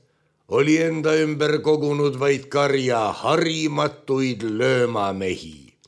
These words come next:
kes asja eest teist takka on valmis riigis võimu üle võtma.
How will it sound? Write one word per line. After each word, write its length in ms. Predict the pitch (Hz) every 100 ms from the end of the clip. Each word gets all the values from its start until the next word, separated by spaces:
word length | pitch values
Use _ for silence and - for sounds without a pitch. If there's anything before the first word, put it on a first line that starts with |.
| _ _ _ _ -
kes 240 | 117 -
asja 520 | 147 156 - - 123
eest 520 | 143 151 127 - -
teist 520 | - 143 120 - - -
takka 720 | 180 - - - 131 110 - - - _ _ _ _ _ _ _ _
on 320 | 117 185 202
valmis 680 | 180 175 170 156 143 127 - 110
riigis 760 | 135 170 170 139 147 135 - 107
võimu 720 | 110 127 127 120 113 107 117 -
üle 480 | 120 120 104 87 78
võtma. 800 | 71 92 - - - 67 65 64